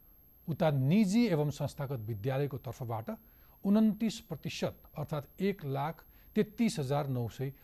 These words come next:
पैँतालिस विद्यार्थीले एसइई दिए। तर उता परिणाम हेर्ने हो भने सामुदायिक विद्यालयका करिब पन्ध्र प्रतिशत विद्यार्थीले मात्र ए प्लस ग्रेड ल्याए, जबकि परीक्षामा सामेल भएका संस्थागत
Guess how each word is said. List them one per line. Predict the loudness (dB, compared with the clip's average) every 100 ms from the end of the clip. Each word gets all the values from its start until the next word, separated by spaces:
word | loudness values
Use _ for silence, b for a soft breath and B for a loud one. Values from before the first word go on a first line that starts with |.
| b 0
पैँतालिस | 0 2 0 0 -2
विद्यार्थीले | -4 -2 -2 -2 -4 -4 b b -4
एसइई | -4 -4 -10 -10 -6 -8
दिए। | -4 -6 -6 -10 -20 b b -4
तर | -2
उता | 0 -2 -6
परिणाम | -6 -4 -2 0 0 2
हेर्ने | 2 2 2
हो | 2
भने | 0 -4 -10 b b b -4
सामुदायिक | 0 2 2 2 0
विद्यालयका | -2 -4 -2 -2 -4
करिब | -8 -6 -6 -8 -16 b -4 2
पन्ध्र | 4 2
प्रतिशत | 0 -6 -10 -8
विद्यार्थीले | -8 -8 -8 -8 -8 -6 -4
मात्र | -4 -6 -2 -2 -2 b b b -2
ए | 0 0
प्लस | -2 -6 -6 -6
ग्रेड | -4 -2 -2
ल्याए, | -2 -2 -2 -4 b b -8
जबकि | -4 -4 -6 -8 -10 b -4
परीक्षामा | -4 -2 -2 -2
सामेल | -4 -4 -2 -2
भएका | -2 -4 -6 -10 b b
संस्थागत | -2 0 2 0 0 -2